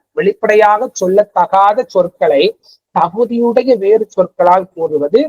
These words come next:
இடக்கரடக்கல் ஆகும். தகுதியுடைய, உங்களால சொல்ல முடியல, ஓப்பனா சொல்ல முடியலப்பா, வேற ஒரு வார்த்தையை போட்டு சொல்லிவிடுது, புரிஞ்சா புரிஞ்சுக்கோ, இல்லாட்டா போ அப்படிங்கிறதுதான். புரிஞ்சா புரியலையா? பிறரிடம்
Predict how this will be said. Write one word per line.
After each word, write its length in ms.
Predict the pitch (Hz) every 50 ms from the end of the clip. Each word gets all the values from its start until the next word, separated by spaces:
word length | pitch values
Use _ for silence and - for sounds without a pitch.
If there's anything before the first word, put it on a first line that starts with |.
| 302 _ _ _ _ _
இடக்கரடக்கல் 920 | 180 196 185 226 226 - _ - 208 196 190 180 175 170 - _ 190 214 - - 151 151
ஆகும். 320 | 143 139 131 - 170 151 - _ _ _
தகுதியுடைய, 640 | _ - - _ - 220 214 226 202 196 196 185 175 147 - _ _ _ _ _
உங்களால 320 | _ - 151 165 180 -
சொல்ல 220 | - - 175 196 226 220
முடியல, 260 | 214 208 196 165 147 156
ஓப்பனா 320 | 175 170 _ 190 185 214 233 226
சொல்ல 160 | 208 190 208 208
முடியலப்பா, 440 | 202 196 196 196 185 - - 175 160 - _ _ _ _ _ _ _ _ _ _ _ _ _ -
வேற 200 | 196 202 214 233 233
ஒரு 120 | 220 196 180
வார்த்தையை 300 | 170 175 196 196 - 214 185
போட்டு 240 | 175 180 220 - -
சொல்லிவிடுது, 340 | 185 180 170 156 156 165 165 - _ _
புரிஞ்சா 300 | 226 226 214 202 220 226 202 175
புரிஞ்சுக்கோ, 400 | 196 196 196 185 185 160 180 175 - - _
இல்லாட்டா 360 | 208 226 220 190 180 196 196 185 -
போ 120 | 170 170 156 - _ _ 156
அப்படிங்கிறதுதான். 600 | 160 160 160 165 165 151 147 139 131 135 139 _ _ _ _
புரிஞ்சா 300 | 170 165 165 170 208 208
புரியலையா? 380 | 185 180 170 156 151 143 127 - _ _ _ _ _ _ _ -
பிறரிடம் 500 | 170 175 185 196 185 175 170 202 240